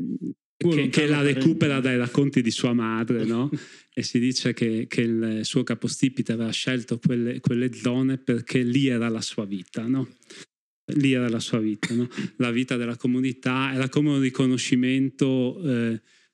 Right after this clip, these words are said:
Speaker 2: di un ambiente, eh, primigenio per quella comunità, cioè era come una rinascita della comunità in quel luogo. Cioè i valser sono valser prima, ma diventano valser nel momento in cui... Eh, si stabilizzano in quei luoghi, cioè diventano veramente valser in,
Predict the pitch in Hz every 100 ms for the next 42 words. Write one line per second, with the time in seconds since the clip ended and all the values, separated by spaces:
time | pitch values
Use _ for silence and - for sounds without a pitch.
0 | _ 139 143 139 135 131 131 143 160 160
1 | 160 165 165 165 165 - 202 135 120 120
2 | 120 127 _ _ _ - 135 135 120 127
3 | 139 143 143 123 113 123 120 120 113 113
4 | 110 - 110 113 - 120 117 135 135 127
5 | 127 123 135 - 127 120 123 127 123 113
6 | 131 127 123 110 110 113 135 131 135 151
7 | 143 - 123 - 135 127 139 135 - 123
8 | - 127 135 151 165 165 _ - - _
9 | _ 131 123 131 143 127 131 131 139 151
10 | - 147 135 127 123 127 135 131 139 127
11 | - 120 123 127 127 - _ _ _ -
12 | 127 117 - - 135 131 117 120 127 127
13 | 113 117 113 117 110 104 101 113 - 117
14 | 113 131 123 113 113 117 123 127 135 120
15 | 113 117 - 117